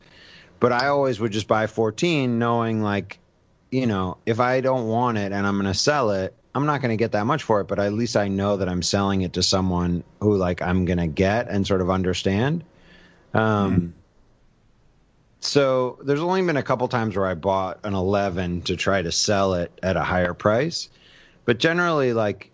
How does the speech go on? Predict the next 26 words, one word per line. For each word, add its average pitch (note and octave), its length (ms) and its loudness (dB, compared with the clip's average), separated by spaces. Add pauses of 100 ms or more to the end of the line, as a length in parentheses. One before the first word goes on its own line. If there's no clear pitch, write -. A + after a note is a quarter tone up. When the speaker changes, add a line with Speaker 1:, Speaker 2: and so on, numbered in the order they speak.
(840)
Speaker 1:
I B2 120 0
always, F3 420 0
if C3+ 160 -2
I'm E3 140 2
gonna F#3+ 200 0
buy B2 300 0
something, G#2+ 500 -2
it's G2+ 160 -4
always D#3+ 220 0
something C#3+ 300 -2
that A2 120 0
I G2+ 180 0
at G2+ 100 0
least A#2+ 260 0
think A#2 220 2
at F#2+ 100 0
the F#2+ 80 0
time, G2+ 500 0
like, E2+ 280 -4 (840)
I G#2 140 0
might G#2 340 2
wanna F#2 280 -2
wear F2 260 -2
this. C#2+ 400 -8
Although C#3+ 400 2
Speaker 2:
Yeah. D#2 140 -8